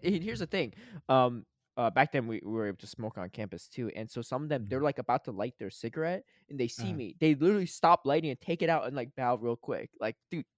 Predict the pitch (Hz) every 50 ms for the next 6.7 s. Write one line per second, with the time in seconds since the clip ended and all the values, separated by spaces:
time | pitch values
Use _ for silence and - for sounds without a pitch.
0 | _ - 160 147 156 147 - - 220 220 - - 147 127 - - - 226 226 208
1 | - - - - - - - 120 117 127 143 139 - _ _ _ - - 160 185
2 | 190 131 143 131 151 143 135 127 139 135 139 - - 127 95 82 104 107 98 95
3 | 92 85 - - _ 90 78 80 - - 82 73 69 69 - _ _ - - 80
4 | 73 73 - 69 62 - - - 69 65 55 - - - - - 76 104 - _
5 | _ - 123 117 - _ _ _ _ _ _ _ _ _ _ _ - - 196 240
6 | 240 - 156 113 95 87 92 78 71 80 - - 78